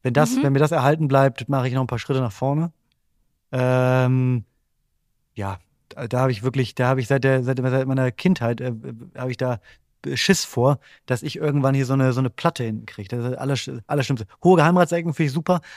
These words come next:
Speaker 1: aber
Speaker 2: Mhm.
Speaker 1: das Allerschlimmste ist, wenn der, wenn der kreisrunde Haarausfall einsetzt.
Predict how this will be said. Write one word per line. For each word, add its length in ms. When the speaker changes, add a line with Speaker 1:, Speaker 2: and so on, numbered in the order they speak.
Speaker 1:
aber 220
Speaker 2:
Mhm. 60
Speaker 1:
das 100
Allerschlimmste 520
ist, 60
wenn 80
der, 180
wenn 80
der 100
kreisrunde 640
Haarausfall 480
einsetzt. 500